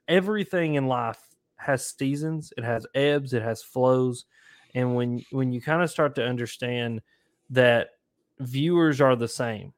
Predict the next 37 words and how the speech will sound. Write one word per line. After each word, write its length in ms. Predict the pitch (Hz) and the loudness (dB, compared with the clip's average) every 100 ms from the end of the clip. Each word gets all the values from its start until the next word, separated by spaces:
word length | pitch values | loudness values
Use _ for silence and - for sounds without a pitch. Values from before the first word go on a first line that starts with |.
| - | -12
that 120 | 120 | 0
there's 240 | 143 151 | 2 2
gonna 220 | 139 160 | 2 0
be 160 | 170 180 | 2 0
viewers 440 | 135 147 170 156 | 0 2 2 2
who 60 | 135 | 0
are 140 | 127 | -2
really 420 | 113 113 147 165 165 | -2 0 2 4 2
into 160 | 147 | 0
fishing 400 | 131 143 156 175 | -2 -2 -2 -6
for 160 | 147 165 | 0 4
a 80 | 156 | 6
while, 460 | 156 175 208 202 _ _ _ - | 6 4 2 -2 _ _ _ -2
and 160 | 131 | 2
then 80 | 156 | 4
they're 120 | 208 | 4
just 180 | 214 208 | 4 0
not. 360 | 139 151 208 - _ _ _ _ _ | 0 0 -2 -8 _ _ _ _ _
Or 220 | 151 208 | 8 8
there's 180 | 254 226 | 8 4
gonna 160 | 185 180 | 2 2
be 140 | 170 | 2
viewers 420 | 135 139 175 190 | 0 0 0 0
who 160 | 170 151 | 0 0
love 480 | 147 139 143 156 147 | 2 4 6 4 0
every 320 | 156 165 196 | -4 -4 -6
single 340 | 170 170 165 156 | -6 -4 -4 -4
thing 280 | - 143 143 | -2 -2 -2
that 100 | - | -2
you 160 | 139 | -2
do 240 | 131 151 151 | 0 2 0
because 320 | 127 135 123 | -2 -4 -2
they 120 | 139 | -2
just 200 | 147 131 | -2 -4
like 240 | 120 120 | -6 -4
you. 340 | 185 190 151 170 _ _ _ _ _ _ _ _ - | -2 0 0 -2 _ _ _ _ _ _ _ _ 0
And 360 | 147 143 139 | 2 2 0